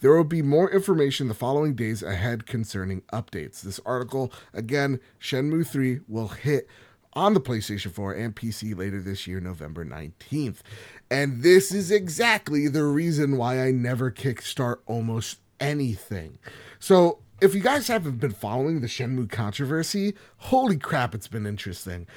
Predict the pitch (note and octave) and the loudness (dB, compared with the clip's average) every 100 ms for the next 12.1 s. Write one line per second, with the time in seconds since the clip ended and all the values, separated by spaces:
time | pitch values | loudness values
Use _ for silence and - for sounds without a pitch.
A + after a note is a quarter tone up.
0 | - - - B3 A3 F3 F3 D#3+ C#3 C3 | -20 -8 -2 0 0 2 4 6 4 2
1 | B2+ D3+ C#3+ E3+ F3+ F#3+ - D3+ D3+ - | 0 -2 -2 -4 0 -2 -2 -4 -4 -4
2 | - - _ - D3+ C3 - C#3 C3+ A2 | -14 -20 _ -6 -4 -4 -2 -2 -2 -4
3 | F2+ - - - E3+ E3 D#3 C3 C3 A2 | -8 -16 -16 -4 -2 0 0 0 -2 -4
4 | - B2+ A2 G2+ F3+ E3 G3 D3 C3+ B2 | -4 -4 -4 -6 -8 -4 -2 0 0 -2
5 | G#2+ - - - C3 - - E3 A3 A3+ | -6 -10 -16 -4 -4 -4 0 4 4 4
6 | G3+ F#3+ F3 D3+ D3+ C3 A#2 - G#2+ C#3 | 0 0 0 2 2 0 -4 -8 -6 -2
7 | C3+ C#3 - - C3 B2 - F#2+ - - | -2 -4 -6 -6 -2 -2 -4 -8 -10 -16
8 | - - A2+ G#2+ C#3+ C#3 C#3 - - G#2+ | -16 -14 -12 -6 -4 -2 -2 -4 -10 -4
9 | B2+ G2+ D#3+ G3+ - G3 F#3+ - D#3+ D#3 | -2 -2 -2 0 0 2 2 2 0 0
10 | D3 C3 B2+ G2+ C3+ C3 A#2+ - - A#2+ | -2 -4 -4 -2 -4 -4 -6 -8 -8 -6
11 | G#2+ - A2+ G2+ - - - - F3+ F3+ | -6 -6 -6 -6 -10 -18 -4 4 4 4